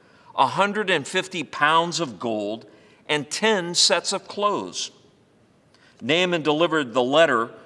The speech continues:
to the king of Israel. The letter read, "When you get this letter,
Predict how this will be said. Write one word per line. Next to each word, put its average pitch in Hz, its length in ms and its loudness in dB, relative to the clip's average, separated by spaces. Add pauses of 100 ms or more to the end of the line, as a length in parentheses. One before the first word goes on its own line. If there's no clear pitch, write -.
(120)
to 151 100 -4
the 147 80 -4
king 143 220 -2
of 127 100 -2
Israel. 131 460 0 (800)
The 131 80 -2
letter 151 300 4
read, 147 360 4 (840)
"When 147 240 0
you 175 120 0
get 175 300 2
this 254 240 0
letter, 120 400 4